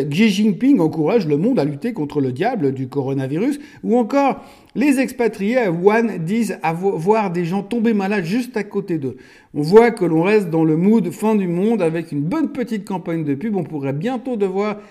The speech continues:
interdire le canard laqué dans les restos chinois. Ça, en plus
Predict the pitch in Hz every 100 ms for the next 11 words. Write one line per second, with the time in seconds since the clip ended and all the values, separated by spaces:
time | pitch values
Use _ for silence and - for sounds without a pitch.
0 | - _ 170 277 294 302 240 214 247 202
1 | 190 180 175 165 151 175 160 143 139 139
2 | 139 139 147 202 196 - 247 269 262 254
3 | 233 233 262 330 285 165